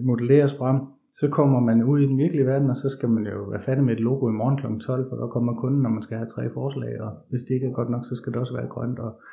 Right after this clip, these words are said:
du ved, det er et helt andet tempo, hvor jeg kom fra sådan et meget kunstnerisk miljø, hvor der var ro og tid til at fordybe sig i det, til, øh, at komme ind i en helt anden verden.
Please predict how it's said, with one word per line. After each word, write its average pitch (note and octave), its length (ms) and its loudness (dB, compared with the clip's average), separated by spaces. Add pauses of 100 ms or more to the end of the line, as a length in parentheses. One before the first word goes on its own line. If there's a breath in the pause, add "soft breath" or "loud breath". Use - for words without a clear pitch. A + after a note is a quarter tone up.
(260 loud breath)
du C3+ 60 6
ved, B2+ 80 8
det C3+ 80 4
er C3+ 40 4
et - 160 -6
helt D#3 200 6
andet C#3 260 4
tempo, D3+ 320 4
hvor A2+ 120 0
jeg B2 160 -2
kom C#3 220 2
fra C#3 100 2
sådan C3+ 160 2
et C3 60 4
meget C#3 220 2
kunstnerisk F#3 520 2
miljø, B2+ 340 4 (640 loud breath)
hvor B2 120 0
der A#2 80 2
var A2+ 120 4
ro C#3 220 4
og D3+ 120 4
tid F#3 300 4
til E3 60 0
at D3 180 2
fordybe E3 300 2
sig D3+ 180 2
i C#3+ 80 2
det, D3+ 200 -4
til, C3 260 4 (540 loud breath)
øh, A#2 400 2 (180)
at A#2 100 -6
komme B2 280 4
ind C3 140 4
i C3 40 2
en A#2 120 0
helt B2 240 2
anden B2 160 0
verden. A2+ 480 -2